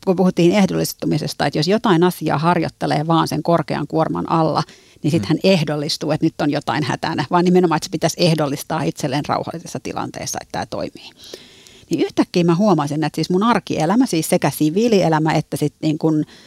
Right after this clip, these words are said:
Speaker 1: hallinnollinen ensihoidon vastuulääkärin työ, joka sekin muuten on välillä <laughs> aika stressaavaa, niin se muuttuikin vähemmän stressaavaksi. Mä aloin hallita sitä paremmin. Ja sen jälkeen ne keikat,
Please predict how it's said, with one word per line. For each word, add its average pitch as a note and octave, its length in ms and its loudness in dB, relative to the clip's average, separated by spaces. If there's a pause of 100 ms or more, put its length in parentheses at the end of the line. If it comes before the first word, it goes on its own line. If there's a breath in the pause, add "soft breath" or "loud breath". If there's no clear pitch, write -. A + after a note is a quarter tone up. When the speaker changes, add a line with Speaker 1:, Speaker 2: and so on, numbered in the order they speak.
(180 loud breath)
Speaker 1:
hallinnollinen E3 560 2
ensihoidon E3 380 0
vastuulääkärin E3 760 2
työ, F#3 100 0
joka G3+ 200 2
sekin A3 280 0
muuten D#3+ 280 0
on C#3 100 0
välillä F3 240 4 (100)
<laughs> F3 40 6
aika F#3+ 140 2
stressaavaa, D#3+ 800 2 (420 loud breath)
niin - 80 2
se - 60 6
muuttuikin C4+ 560 4
vähemmän E3 360 2
stressaavaksi. - 560 -2
Mä C#4+ 80 4
aloin C4 200 2
hallita A3 420 2
sitä - 320 -10
paremmin. - 460 -4 (460 loud breath)
Ja C4+ 60 0
sen F#4+ 220 6
jälkeen A#3 440 2
ne E3+ 100 2
keikat, A3 520 2